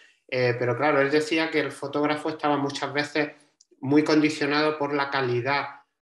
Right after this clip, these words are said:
de su producto, y entonces tú te encuentras a lo mejor que hay fotógrafos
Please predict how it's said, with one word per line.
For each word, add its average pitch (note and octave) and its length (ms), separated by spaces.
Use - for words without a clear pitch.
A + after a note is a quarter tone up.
de B2+ 320
su C3 680
producto, D#3+ 640
y B2 80
entonces C3 520
tú - 460
te C#3 100
encuentras D3+ 460
a - 20
lo C#3+ 100
mejor D3 600
que C#3 680
hay D3 200
fotógrafos C#3+ 920